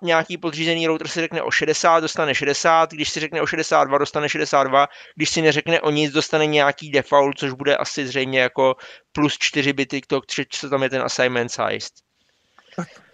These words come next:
Speaker 2: tak.
Speaker 1: Eh, co tam máme dál? Pokud nemám nativní V šest konektivitu, či mi operátor dává pouze šedesát čtyři, lze tento re-, lap realizovat pomocí H E net? Na to si myslím,
Speaker 2: Lze.
Speaker 1: odpověděl.
Speaker 2: Lze,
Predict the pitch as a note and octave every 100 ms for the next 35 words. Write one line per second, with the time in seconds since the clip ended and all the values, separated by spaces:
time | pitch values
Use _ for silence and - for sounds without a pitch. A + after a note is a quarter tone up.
0 | _ - - _ _ _ _ _ _ _
1 | _ _ _ _ D3+ C3+ B2 A2+ A#2 G2+
2 | _ _ _ - - E3+ E3+ E3+ E3+ D#3+
3 | B2+ - F3+ B3+ A#3 A3+ A3+ G#3+ G#3 A3+
4 | G#3 G#3+ G#3 F#3 G3+ - G3 F#3 G3 G3
5 | F#3+ G#3 G3 F#3 G3 F#3+ F#3+ F#3 F3+ F3+
6 | F3+ F3 F3+ F#3 F3+ F#3 F3 - F3 C#3+
7 | - C#3 C3+ E3 F#3+ F#3+ G3+ F#3+ F3+ F3
8 | F3 F#3 F3 E3+ E3+ E3+ E3+ F3+ E3+ E3
9 | E3+ D#3+ D#3+ E3+ E3 - D#3+ - D3 C#3+
10 | C#3 B2+ C3+ C#3+ D#3+ F3+ B2+ B2 B2